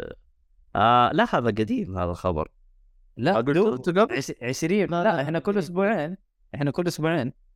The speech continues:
Speaker 1: آه، صايرين عبيطين يعني.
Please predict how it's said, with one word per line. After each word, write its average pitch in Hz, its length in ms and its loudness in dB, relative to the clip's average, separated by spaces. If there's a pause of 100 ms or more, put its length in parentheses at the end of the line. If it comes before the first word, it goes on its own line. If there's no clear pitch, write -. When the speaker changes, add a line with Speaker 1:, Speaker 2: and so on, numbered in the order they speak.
(320)
Speaker 1:
آه، 95 540 2
صايرين 98 680 0
عبيطين 90 540 0
يعني. - 320 -6